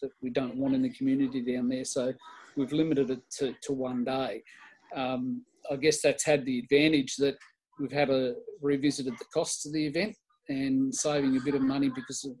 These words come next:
one less day for Motorsport Australia licence fees and saving on dinner and bits and pieces. It basically means that, um, there's a hundred and seventy dollars saving on this year's event compared to what we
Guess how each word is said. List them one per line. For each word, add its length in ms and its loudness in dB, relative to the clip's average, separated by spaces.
one 200 0
less 200 0
day 240 -2
for 160 -12
Motorsport 460 -2
Australia 420 -2
licence 480 0
fees 340 2
and 120 0
saving 400 2
on 240 2
dinner 240 4
and 100 2
bits 200 -6
and 120 -4
pieces. 420 -4
It 120 -4
basically 400 2
means 340 2
that, 140 2
um, 280 0
there's 160 -2
a 40 -6
hundred 240 0
and 100 0
seventy 260 2
dollars 280 0
saving 360 2
on 100 2
this 180 -2
year's 180 -2
event 240 -2
compared 340 -4
to 40 -4
what 240 -2
we 100 -2